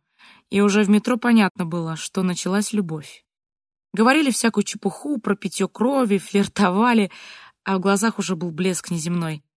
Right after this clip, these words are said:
И я потом ждала, позвонит, не позвонит. Потом помню, что встретились и шли по Литейному мосту.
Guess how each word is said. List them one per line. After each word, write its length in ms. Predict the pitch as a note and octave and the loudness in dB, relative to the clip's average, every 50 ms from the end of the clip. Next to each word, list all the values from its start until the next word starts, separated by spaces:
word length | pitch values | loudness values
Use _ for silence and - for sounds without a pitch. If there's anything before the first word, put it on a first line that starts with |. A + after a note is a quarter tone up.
| _ _ _ _ _ _ _ - | _ _ _ _ _ _ _ -6
И 60 | F#3 | -2
я 120 | F#3+ G3 | -2 -2
потом 240 | A3+ - G3 G#3 G3+ | 0 0 2 2 2
ждала, 400 | F#3+ D#3+ F#3 F#3+ F#3 F3+ E3 D3+ _ _ _ _ _ _ | 2 2 2 0 2 0 0 -2 _ _ _ _ _ _
позвонит, 440 | - F3+ E3 E3+ F3 F3+ A3 A#3 - | -10 -6 -4 0 2 2 2 2 0
не 60 | G#3+ | -4
позвонит. 500 | - D#3 C#3+ D3 D#3+ D#3+ F3 G#3+ - _ _ _ _ _ _ _ _ _ _ _ _ _ _ _ - | -6 -6 -8 -6 -4 -2 -4 -4 -4 _ _ _ _ _ _ _ _ _ _ _ _ _ _ _ -6
Потом 240 | C4 A3+ C#4 B3+ | -2 0 2 2
помню, 240 | A3 C#4 C4+ C4 A#3+ | 4 4 4 4 4
что 140 | G#3+ - A3+ | 2 0 -2
встретились 540 | G3 - - B3+ D4 D4 - G#3+ G3+ - - | -4 -4 -4 -6 -4 0 0 0 0 0 -2
и 20 | |
шли 260 | F#3+ - - A3 B3 | -4 -4 -2 -2 -2
по 140 | B3+ - - | -2 0 0
Литейному 400 | G#3+ G#3 G3 - A#3+ A3+ A3+ A3 | 0 0 2 2 4 6 6 6
мосту. 480 | G#3+ A3 A#3 A3+ - - - F#3 D#3 | 6 6 4 2 0 -2 -6 -6 -6